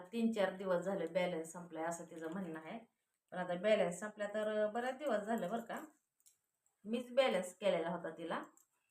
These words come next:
पण तिचं म्हणणं आहे की "आत्ता दोन चार दिवस झाले बॅलन्स संपलाय, आत्ता, लय दिवस नाही, आत्ताच दोन चार दिवस झाले बॅलन्स संपलाय. आणि रोज फोन आहे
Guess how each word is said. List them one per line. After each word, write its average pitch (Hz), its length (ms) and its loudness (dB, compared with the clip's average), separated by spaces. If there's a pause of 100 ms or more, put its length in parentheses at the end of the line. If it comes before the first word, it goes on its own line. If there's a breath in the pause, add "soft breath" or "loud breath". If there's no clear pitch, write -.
(200)
पण 180 160 -4
तिचं 208 200 -2
म्हणणं 220 240 0
आहे 190 120 2
की 202 160 -4
"आत्ता 190 460 6
दोन 294 240 6
चार 294 220 4
दिवस 294 260 4
झाले 269 200 2
बॅलन्स 220 380 -2
संपलाय, 185 360 -4
आत्ता, 196 560 6 (800)
लय 214 120 -4
दिवस 240 420 0
नाही, 269 220 0 (260)
आत्ताच 208 560 2
दोन 262 240 0
चार 254 200 -4
दिवस 240 280 -2
झाले 226 200 0
बॅलन्स 202 380 2
संपलाय. 170 360 -6 (480 soft breath)
आणि 190 200 -4
रोज 202 540 6
फोन 262 240 0
आहे 254 180 -2